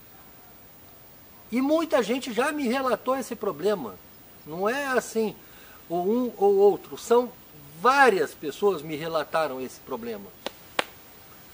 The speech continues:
Esse rapaz me ligou e falou: "Wagner, eu tava na estrada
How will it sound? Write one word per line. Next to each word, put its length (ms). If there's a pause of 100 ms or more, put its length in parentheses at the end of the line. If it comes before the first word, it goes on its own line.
(1800)
Esse 200
rapaz 340
me 80
ligou 240
e 60
falou: 240
"Wagner, 260
eu 60
tava 240
na 100
estrada 720